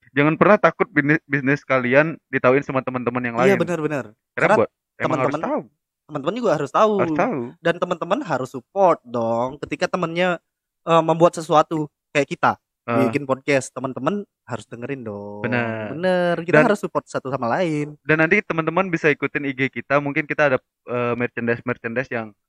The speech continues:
Speaker 1: eh, bisa teman-teman beli lah. Tem-,
Speaker 2: Iya,
Speaker 1: bisa
Speaker 2: betul.
Speaker 1: teman-teman koleksi.
Speaker 2: Ah, oke, benar banget.
Speaker 1: Kita coba nampung beberapa ide desainer kayak pertama Mangci yang mau
Speaker 2: Iya.
Speaker 1: kita jadiin merchandise, kedua Ci atau siapalah teman-teman yang lain
Speaker 2: Ah, ah.
Speaker 1: nanti.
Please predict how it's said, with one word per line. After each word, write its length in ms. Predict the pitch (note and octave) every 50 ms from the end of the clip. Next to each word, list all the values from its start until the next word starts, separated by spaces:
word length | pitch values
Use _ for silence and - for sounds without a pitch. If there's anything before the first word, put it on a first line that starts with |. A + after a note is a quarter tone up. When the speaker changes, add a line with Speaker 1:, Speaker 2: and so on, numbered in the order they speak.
| _ _ _ _ _ _ _
Speaker 1:
eh, 880 | - A#2+ A#2+ A#2 A#2 A#2 A#2 A#2 A#2 A#2 A#2 A#2 A#2 A#2 A#2 A#2 A#2 A#2 A2+
bisa 460 | - - B2+ - - C#3 C3+ C3 B2+
teman-teman 400 | - C3 C3 A#2+ - B2+ B2+ B2+
beli 240 | B2 B2 B2+ C3+ B2+
lah. 160 | A#2 G2+ G#2
Tem-, 140 | - - - C#3+
Speaker 2:
Iya, 120 | C#3 C#3
Speaker 1:
bisa 100 | B2+ F#3+
Speaker 2:
betul. 40 | - F#3
Speaker 1:
teman-teman 280 | F3 E3+ E3+ E3+ E3+
koleksi. 360 | D#3 E3 D#3 D3+ - - -
Speaker 2:
Ah, 240 | - D3 F3 F#3 F3+
oke, 160 | D#3+ _ -
benar 240 | D#3 C#3 D3 D#3 D3+ C#3+
banget. 220 | C#3 C#3 C3 C3 - _ _ _ _ _ _ _ _
Speaker 1:
Kita 180 | - D3 F3 F#3
coba 240 | - F3 D#3 D#3 D3+ D3 - - _ _ _
nampung 480 | - C3+ C3+ C3+ C3 C3 B2+ D#3 D#3 D3+
beberapa 440 | D3 C#3+ C3 C3 C3 B2+ - C3+ C3
ide 500 | C3 B2+ B2 B2+ C3 C3 C3 B2+ B2+ B2+
desainer 560 | B2 C3 - - B2 A#2 A#2 A#2+ B2+ C#3 C3 B2
kayak 260 | - - A#2 A2 G#2 - _ _ _ _ _ _
pertama 320 | - A2+ - A2 A2+ B2 B2
Mangci 460 | A#2+ A2+ G#2+ G#2+ - _ - B2+ A#2+
yang 140 | G2 - B2
mau 140 | B2 A#2 A2+
Speaker 2:
Iya. 80 | A2+ A2+
Speaker 1:
kita 140 | A2+ A#2 A#2 A#2 A#2
jadiin 380 | A#2+ A#2 A#2 A2+ G#2+ A#2 A#2 A2+
merchandise, 640 | A2+ A2+ - - A2+ A2 A2 A#2 A#2 A#2+ B2 - _ _ _ _ _ _ _ _
kedua 340 | _ A#2+ A#2 A#2 A#2 A#2+ A#2+ A#2+
Ci 180 | _ _ - C3+
atau 160 | B2+ C#3+ C#3+
siapalah 460 | D3 - - C3 - - E3+ F3 E3+
teman-teman 400 | D#3+ - B2+ B2+ B2 A#2+ A#2+ B2
yang 140 | A#2 A#2+ A#2+
lain 100 | A#2+ F#3
Speaker 2:
Ah, 80 | A#3 G3
ah. 80 | G3+
Speaker 1:
nanti. 160 | - G#2 -